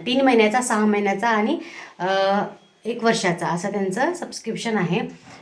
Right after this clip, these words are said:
तर एक वर्षाचं त्यांचं चार हजार रुपये आहे, म्हणजे आपल्याला दिवसाला काहीतरी अकरा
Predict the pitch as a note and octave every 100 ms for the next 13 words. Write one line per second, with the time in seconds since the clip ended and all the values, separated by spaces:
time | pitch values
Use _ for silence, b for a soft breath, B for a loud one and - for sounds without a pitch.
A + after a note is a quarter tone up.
0 | - G3 G3+ A#3 A#3+ A#3+ A#3 A3 A3+ A3
1 | A#3+ G#3+ G#3 G#3 F3+ F#3 F#3 G3+ C4 C#4
2 | - E3+ E3 E3+ F3 E3+ F#3 F#3+ G3+ G3
3 | F#3 F#3 F#3 - F3+ F3+ - F#3+ F#3 F#3
4 | F#3 F#3+